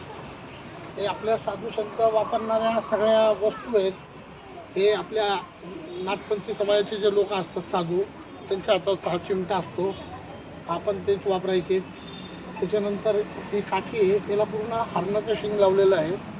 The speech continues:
ही आपले रामदास स्वामींच्या, आपली कोबडीच्या हातात कायम असायची ती काठी. त्याला ही गुप्ती आहे, ज्यावेळेस काही अतिप्रसंग झाला, आपण कुठे एकटे अडकलो, तर ते महाराज लोक त्या युद्धाच्या वेळेस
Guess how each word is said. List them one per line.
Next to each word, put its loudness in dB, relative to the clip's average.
ही 2
आपले 2
रामदास 0
स्वामींच्या, 2
आपली 0
कोबडीच्या 2
हातात 0
कायम 0
असायची -2
ती -6
काठी. 0
त्याला 4
ही 6
गुप्ती 2
आहे, 4
ज्यावेळेस 6
काही 8
अतिप्रसंग 2
झाला, 6
आपण -2
कुठे 2
एकटे 2
अडकलो, 4
तर 0
ते 6
महाराज 4
लोक 2
त्या 4
युद्धाच्या 2
वेळेस 6